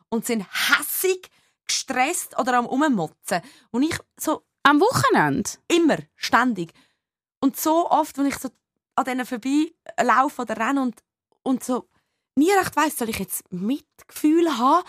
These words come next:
Speaker 2: Mhm.
Speaker 1: Und nachher denke ich so, verdammt nochmal, du hast dich doch dafür entschieden, Familie zu haben.
Speaker 2: Mhm.
Speaker 1: Ich verstehe schon, dass gewisse Momente, in gewissen Momenten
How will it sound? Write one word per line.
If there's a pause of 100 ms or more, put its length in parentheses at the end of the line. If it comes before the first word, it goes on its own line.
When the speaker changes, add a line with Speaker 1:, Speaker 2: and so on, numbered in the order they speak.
(160)
Speaker 2:
Mhm.
Speaker 1:
Und
nachher
denke
ich
so, (340)
verdammt (120)
nochmal, (280)
du
hast
dich
doch
dafür
entschieden,
Familie
zu
haben. (220)
Speaker 2:
Mhm.
Speaker 1:
Ich
verstehe
schon,
dass
gewisse
Momente,
in
gewissen
Momenten